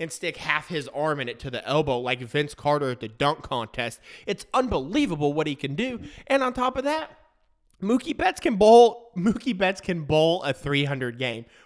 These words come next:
which is bonkers, dude. And honestly, like, I love the whole Boston Red Sox outfield. People say this is the best defensive outfield that we've ever seen in the history of baseball. And you can't deny what Mookie and what Jackie Bradley Junior can do,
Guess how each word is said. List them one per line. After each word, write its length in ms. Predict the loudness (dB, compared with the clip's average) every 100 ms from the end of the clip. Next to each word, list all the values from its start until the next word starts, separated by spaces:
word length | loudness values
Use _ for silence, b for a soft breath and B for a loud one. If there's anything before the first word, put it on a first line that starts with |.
| B
which 200 | 0 0
is 140 | -4
bonkers, 640 | -2 -2 0 -2 -4 -8 -8
dude. 220 | -8 -10 B B 0
And 180 | 0 2
honestly, 420 | 2 2 -2 -2
like, 200 | 0 0 0
I 120 | -2
love 600 | -2 -6 0 2 2 -2
the 60 |
whole 160 | -8 -6
Boston 400 | -4 -4 -4 -6
Red 180 | -6 -4
Sox 280 | -6 -8 -6
outfield. 520 | -2 -2 0 0 0 -2
People 300 | -8 -8 -10
say 340 | -4 -2 -2
this 220 | -4 -8
is 80 | -8
the 80 | -10
best 400 | -4 -4 -4 -8 _ -8
defensive 520 | -8 -6 -8 -6 -8 -4
outfield 480 | -6 -4 -4 -4 B B B
that 160 | -4 0
we've 220 | -2 0
ever 180 | 0 -2
seen 300 | -2 -2 -2
in 100 | -6
the 60 |
history 380 | -6 -6 -4 -6
of 100 | -4
baseball. 400 | -4 -4 -6 -8
And 100 | -6
you 80 | -12
can't 320 | -6 -6 -6
deny 280 | -8 -8 -6
what 220 | -6 -4
Mookie 480 | -2 -4 -6 -6 -6 B B B B _ _ _
and 280 | -2 -2 0
what 140 | -4 -4
Jackie 320 | -6 -6 -6
Bradley 320 | -6 -6 -8
Junior 320 | -6 -6 -6
can 160 | -6 -4
do, 240 | 0 0